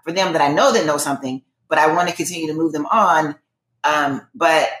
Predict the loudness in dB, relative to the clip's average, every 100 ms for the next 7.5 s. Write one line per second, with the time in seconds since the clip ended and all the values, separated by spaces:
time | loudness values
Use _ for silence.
0 | _ _ _ _ -2 -2 0 0 0 0
1 | -2 0 -2 -4 -4 -6 -6 -4 -2 -4
2 | -4 -4 -4 -8 -6 -4 -4 -4 -6 -8
3 | -10 -8 -8 -6 -6 -6 -4 -2 0 0
4 | 0 -4 -4 -2 -2 0 0 0 -4 _
5 | _ -6 -4 0 -2 -2 -4 -4 -2 -2
6 | -2 -2 -2 0 0 2 2 0 -2 0
7 | 0 0 -2 -2